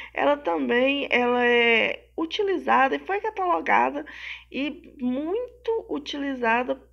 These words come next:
pelos artistas na arte déco. Esse estilo, especialmente,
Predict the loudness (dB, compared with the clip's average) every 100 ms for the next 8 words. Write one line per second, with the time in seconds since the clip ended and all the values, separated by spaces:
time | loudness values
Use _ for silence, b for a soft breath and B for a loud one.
0 | _ 6 6 2 0 0 0 -4 -6 -6
1 | -8 -10 B B B _ -8 -2 2 4
2 | 4 2 2 2 2 -4 0 0 0 0
3 | 2 2 -2 B B B B -2 -2 -2
4 | -4 -2 0 2 0 -2 -6 -4 -4 -8
5 | -4 -4 -4 -4 -4 -4 -4 -2 -4 -6
6 | -10